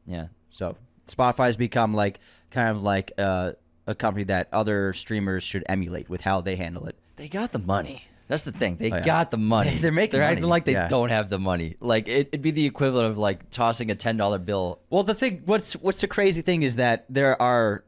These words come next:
Speaker 2: several well-known production companies and distributors that have passed the A-, M P T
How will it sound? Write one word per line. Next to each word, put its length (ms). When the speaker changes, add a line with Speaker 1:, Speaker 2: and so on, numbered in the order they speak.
Speaker 2:
several 840
well-known 400
production 340
companies 480
and 280
distributors 840
that 260
have 240
passed 480
the 160
A-, 320
M 140
P 160
T 420